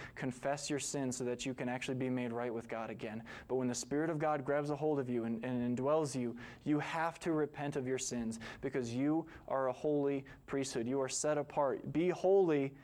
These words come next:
for I am holy." We are encouraged to be holy, and we cannot do this in and of ourselves. It is an evidence of the Spirit's work in us when we are grieved by our sin.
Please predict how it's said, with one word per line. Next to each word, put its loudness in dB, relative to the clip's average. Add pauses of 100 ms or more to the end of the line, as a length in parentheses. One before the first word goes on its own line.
(120)
for 2
I 4
am 2
holy." 2 (240)
We 2
are 4
encouraged 2
to 0
be 2
holy, 2
and 2
we 2
cannot 0
do 4
this 0 (1200)
in 2
and 4
of 2
ourselves. 4 (200)
It 2
is 2
an 2
evidence 4
of 2
the 0
Spirit's 2
work 2
in 0
us -2
when 0
we 2
are 2
grieved 0 (260)
by 2
our -2
sin. -6